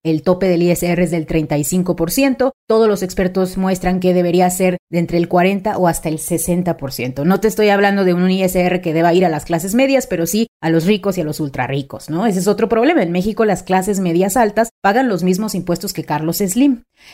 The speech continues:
Creo que el tema de López Obrador, sin embargo, no es para solamente echar a la basura,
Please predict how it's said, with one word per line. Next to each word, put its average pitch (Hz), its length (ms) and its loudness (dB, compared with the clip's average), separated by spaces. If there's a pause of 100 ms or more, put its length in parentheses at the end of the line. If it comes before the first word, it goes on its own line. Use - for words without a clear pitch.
(240)
Creo 349 180 4
que 403 340 -2
el 202 380 2
tema 285 560 2
de 185 120 0
López 202 280 0
Obrador, 175 360 2
sin 202 140 0
embargo, 180 480 0
no 233 300 4
es 233 300 2
para 185 260 0
solamente 185 520 0
echar 165 240 -2
a 165 40 0
la 165 120 2
basura, 180 440 0